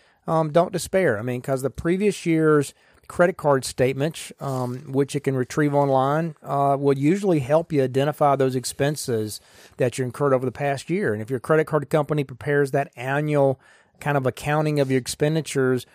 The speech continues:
organized by <clears throat> categories, that can be an invaluable tool to your deductible expenses. I mean, a lot of credit cards nowadays, if you log on, you can pull down that annual report that breaks it all down by category.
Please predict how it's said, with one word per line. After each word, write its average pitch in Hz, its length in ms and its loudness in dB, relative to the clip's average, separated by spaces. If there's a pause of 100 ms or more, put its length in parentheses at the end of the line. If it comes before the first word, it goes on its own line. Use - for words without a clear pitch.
(140)
organized 143 400 2
by 127 120 -2
<clears throat> - 140 -6
categories, 127 580 2
that 135 340 0
can 139 180 -4
be 131 420 0
an 113 140 -8 (100)
invaluable 131 840 -2
tool 113 520 -4 (400)
to 135 120 -6
your 117 300 0
deductible 117 580 -2
expenses. 113 720 -6 (340)
I 139 60 -8
mean, 139 80 0
a 143 60 2
lot 180 120 6
of 156 60 0
credit 143 240 0
cards 135 240 0
nowadays, 135 460 2
if 120 60 -8
you 123 60 2
log 139 360 4
on, 131 320 2
you 139 100 0
can 131 220 -4
pull 147 280 2
down 131 260 -2
that 127 180 -2
annual 135 340 -2
report 120 460 0
that 110 180 -12
breaks 123 320 0
it 127 80 0
all 120 160 4
down 120 300 -4
by 113 100 -4
category. 117 720 0